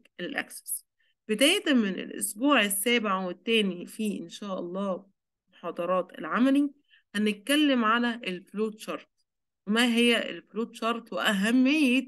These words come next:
الفلو تشارت لاستخدام لغات البرمجة اللي احنا إن شاء الله هنشتغل فيها أو هنبدأ فيها من الأسبوع العاشر، التاسع والعاشر إن شاء الله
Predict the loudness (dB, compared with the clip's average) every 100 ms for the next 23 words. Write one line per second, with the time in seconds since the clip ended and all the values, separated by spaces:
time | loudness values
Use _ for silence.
0 | -6 -10 -10 -6 -8 -4 -2 -2 -2 _
1 | _ _ _ _ 0 4 4 2 -8 -10
2 | -10 -8 -10 -6 0 0 0 -4 -10 -8
3 | -2 -4 -4 -6 -8 -8 -12 -14 _ _
4 | _ _ _ _ -8 -2 -2 0 -2 -4
5 | -4 -2 -2 0 0 0 -4 -6 -8 -8
6 | -8 -6 -8 -6 -4 -2 -2 -2 -4 -6
7 | -6 -6 -8 -12 -6 -4 -2 -4 -6 -8
8 | -10 -8 -6 -6 -6 -8 -4 0 0 -4
9 | -12 -18 -20 _ _ _ _ -14 -14 -8
10 | -4 -4 -2 -2 -2 -2 -4 -4 -8 -10
11 | -12 -12 -8 -6 -2 -2 -2